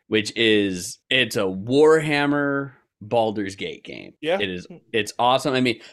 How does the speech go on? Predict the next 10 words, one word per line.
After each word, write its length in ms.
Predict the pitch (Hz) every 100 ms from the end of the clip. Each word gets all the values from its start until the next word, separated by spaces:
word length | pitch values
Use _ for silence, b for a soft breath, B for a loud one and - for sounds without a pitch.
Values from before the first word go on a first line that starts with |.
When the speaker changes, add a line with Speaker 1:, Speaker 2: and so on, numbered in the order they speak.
| B
Speaker 1:
character 320 | 143 143 147
customization 600 | 151 139 139 123 110 110
is 100 | 85
not 380 | 90 90 101 107
as 140 | 113
intuitive 600 | 123 120 123 110 110 107
as 100 | 117
Baldur's 340 | 117 104 120 120
Gate. 240 | 85 80
It's, 160 | 104